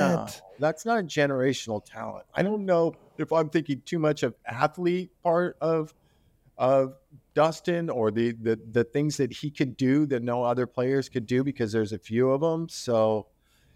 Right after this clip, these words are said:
you know, I don't, I don't know. I don't think Saeed is a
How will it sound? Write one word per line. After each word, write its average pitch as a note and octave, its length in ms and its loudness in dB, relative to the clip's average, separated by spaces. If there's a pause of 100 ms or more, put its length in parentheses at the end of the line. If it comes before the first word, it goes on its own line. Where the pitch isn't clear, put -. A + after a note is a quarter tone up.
(100)
you A#2 80 -4
know, A#2+ 320 0
I C3+ 120 -2
don't, A#2 200 -4 (280)
I C3 100 2
don't B2 160 0
know. G2+ 160 -2
I G#2 80 0
don't A2+ 200 0
think B2 140 -4
Saeed A2+ 460 0
is G#2 240 -2
a F#2+ 160 2